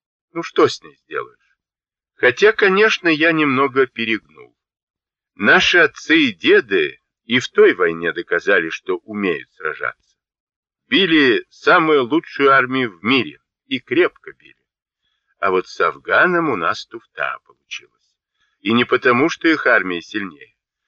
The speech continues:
В принципе, всю афганскую армию можно было за один день уничтожить. Но вот народ, с ним было труднее.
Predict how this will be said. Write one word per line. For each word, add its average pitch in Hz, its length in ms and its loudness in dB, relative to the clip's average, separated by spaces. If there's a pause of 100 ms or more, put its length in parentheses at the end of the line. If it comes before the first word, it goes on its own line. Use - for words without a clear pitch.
(200)
В - 100 -20
принципе, 101 760 -2 (380)
всю 160 260 2
афганскую 143 680 0
армию 139 340 0
можно 143 300 -2
было 135 300 2
за 110 180 2
один 127 320 -2
день 92 300 -6
уничтожить. - 640 -14 (500)
Но 80 140 -12
вот 78 220 -14
народ, 98 480 0 (460)
с - 160 -20
ним 71 160 -20
было 85 220 -12
труднее. 123 480 -16